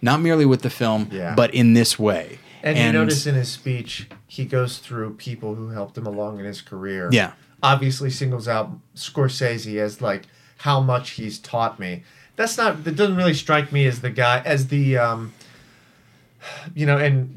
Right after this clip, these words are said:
Speaker 2: this could be seen as too snarky on my part, but th-, it's not like Anne Hathaway going up and saying, "I've dreamed about this moment." And,
Speaker 1: Right.
Speaker 2: and it, and that does seem more about her.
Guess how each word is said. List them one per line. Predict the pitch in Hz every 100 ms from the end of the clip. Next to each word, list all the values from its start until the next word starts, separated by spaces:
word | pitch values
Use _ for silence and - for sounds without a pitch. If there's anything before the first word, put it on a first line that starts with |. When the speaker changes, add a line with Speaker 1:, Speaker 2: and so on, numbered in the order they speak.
| -
Speaker 2:
this | 127
could | - 135
be | 123
seen | 117 127 117
as | 110
too | -
snarky | 123 - 120 113 120
on | 107
my | 110 113
part, | 113 117 123 -
but | 135 131 139
th-, | 160
it's | 156 143
not | 180
like | 170 139 -
Anne | 143
Hathaway | 131 131 131 131 117
going | 117 117 113 113
up | 110
and | 107
saying, | 104 120 110 107 104 92 _ _ _ _ _ _
"I've | 95 95
dreamed | - 104 120 113
about | 95 90 87
this | 87 -
moment." | 92 82 - - - - - -
And, | 120
Speaker 1:
Right. | 170 185
Speaker 2:
and | 170
it, | 160 151 143 _ _ _ _ -
and | 139 147
that | 156 143
does | 151 139
seem | - 143 139 131
more | 123 123 123 123
about | 120 98 92
her. | - 92 90 131